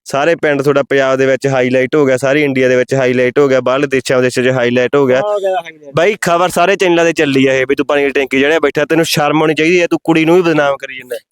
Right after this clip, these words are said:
Speaker 2: ਕੁੜੀ ਨੂੰ ਮੈਂ ਕੋਈ ਬਦਨਾਮ ਨਹੀਂ ਕੀਤਾ, ਮੇਰਾ ਪਿਆਰ ਸੀ, ਮੈਂ ਲੋਕਾਂ ਨੂੰ ਪਤਾ ਦੱਸਣਾ ਚਾਹੁੰਦਾ ਸੀ, ਹੀਰ ਰਾਂਝਾ,
Speaker 1: ਹਾਂ।
Speaker 2: ਮਿਰਜ਼ਾ ਸਾਹਿਬਾ,
Speaker 1: ਹਾਂ।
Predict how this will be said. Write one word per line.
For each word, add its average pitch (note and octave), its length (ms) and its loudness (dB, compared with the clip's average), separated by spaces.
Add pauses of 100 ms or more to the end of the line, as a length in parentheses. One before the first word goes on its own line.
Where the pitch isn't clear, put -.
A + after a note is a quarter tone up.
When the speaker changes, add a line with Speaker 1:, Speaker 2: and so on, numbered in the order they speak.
(140)
Speaker 2:
ਕੁੜੀ E3+ 280 2
ਨੂੰ F3 120 2
ਮੈਂ F3 160 0
ਕੋਈ F3 220 2
ਬਦਨਾਮ D#3 360 -2
ਨਹੀਂ D3+ 100 -8
ਕੀਤਾ, D#3 260 -2
ਮੇਰਾ D#3 300 0
ਪਿਆਰ D3 340 0
ਸੀ, - 120 -2
ਮੈਂ D#3 100 0
ਲੋਕਾਂ D3 360 0
ਨੂੰ C#3+ 140 -2
ਪਤਾ D3 360 0 (120)
ਦੱਸਣਾ C#3+ 360 -2
ਚਾਹੁੰਦਾ C#3 240 2
ਸੀ, D3+ 60 2
ਹੀਰ C#3+ 240 2
ਰਾਂਝਾ, D#3 380 0 (260)
Speaker 1:
ਹਾਂ। A#2+ 180 -4 (180)
Speaker 2:
ਮਿਰਜ਼ਾ D3+ 320 0
ਸਾਹਿਬਾ, D#3 400 0
Speaker 1:
ਹਾਂ। B2 300 -6